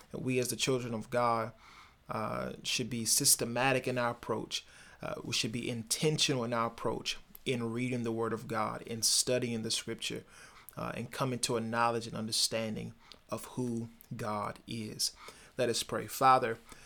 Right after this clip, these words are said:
in Jesus' name, we thank you, Lord, for this day. We honor you for your grace, your mercy, your transcendence, and your eminence. We ask you now, Father, that you will open up our hearts to be able to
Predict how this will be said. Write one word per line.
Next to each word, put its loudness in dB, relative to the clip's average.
in -2
Jesus' 4
name, 0
we -6
thank 0
you, 2
Lord, 2
for -6
this -2
day. 4
We -2
honor 0
you -4
for -8
your -2
grace, -2
your -2
mercy, -2
your -2
transcendence, 2
and -2
your 0
eminence. -2
We 0
ask 6
you 0
now, 0
Father, 2
that 0
you 6
will 2
open 2
up -2
our 6
hearts 2
to -2
be 0
able 0
to 2